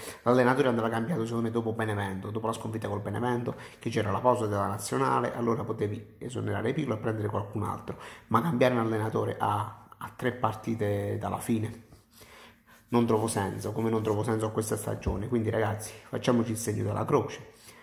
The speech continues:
Io non vedo l'ora che finisce questa stagione e poi da settembre, eh, da, da giugno ci miglioreremo per settembre, di quando inizierà la stagione.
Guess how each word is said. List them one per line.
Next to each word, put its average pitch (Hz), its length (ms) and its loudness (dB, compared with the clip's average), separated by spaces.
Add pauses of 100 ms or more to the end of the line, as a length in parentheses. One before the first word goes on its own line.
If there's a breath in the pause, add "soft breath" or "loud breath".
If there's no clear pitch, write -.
(220 loud breath)
Io 127 140 6
non 117 140 6
vedo 120 180 8
l'ora 113 220 6
che 113 140 2
finisce 113 360 -2
questa 107 240 -4
stagione 117 640 -2
e - 120 -4
poi 107 240 -2 (800 loud breath)
da 107 260 -2
settembre, 113 800 0
eh, 117 280 4
da, 98 460 4 (540 loud breath)
da 113 180 -2
giugno 110 600 0 (680 loud breath)
ci - 140 -2
miglioreremo 113 580 4
per 107 280 0
settembre, 107 580 0
di 104 200 0
quando 101 400 -2
inizierà 104 320 -4
la 98 120 -2
stagione. 95 600 -6